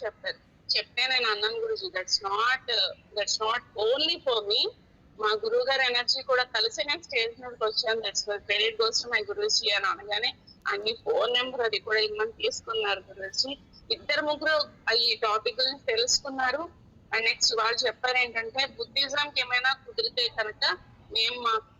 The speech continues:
మా వాళ్ళతో మాట్లాడి ఈ టాపిక్ గురించి మేము ఆన్లైన్ లో ఒకసారి ప్రెజెంట్ చేస్తాము అనేసి అని చెప్పారు గురూజీ.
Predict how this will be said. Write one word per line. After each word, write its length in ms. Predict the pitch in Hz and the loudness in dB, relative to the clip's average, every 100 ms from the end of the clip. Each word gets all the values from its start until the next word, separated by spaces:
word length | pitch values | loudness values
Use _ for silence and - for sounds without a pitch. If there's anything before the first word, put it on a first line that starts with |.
| - 226 | -8 0
మా 120 | 220 | 2
వాళ్ళతో 420 | 208 214 233 233 | 2 0 -2 0
మాట్లాడి 600 | 214 196 - - 208 262 262 | 2 2 0 -6 -10 -10 -12
ఈ 40 | |
టాపిక్ 580 | - 233 220 240 269 - | -4 0 0 -2 -4 0
గురించి 260 | 233 262 - | 2 2 -2
మేము 160 | 262 220 | -2 2
ఆన్లైన్ 420 | 262 269 269 262 | 2 4 2 2
లో 80 | 254 | -2
ఒకసారి 340 | - - 208 | -4 -4 -4
ప్రెజెంట్ 500 | - 202 247 247 - 208 | -2 -2 -2 0 -2 -2
చేస్తాము 560 | - 208 196 208 220 | -4 -2 -2 2 2
అనేసి 320 | 208 196 - | 2 -2 -8
అని 80 | 214 - | -6 -4
చెప్పారు 340 | - - 196 185 | -4 -2 -2 -2
గురూజీ. 440 | 185 185 190 | -8 -10 -8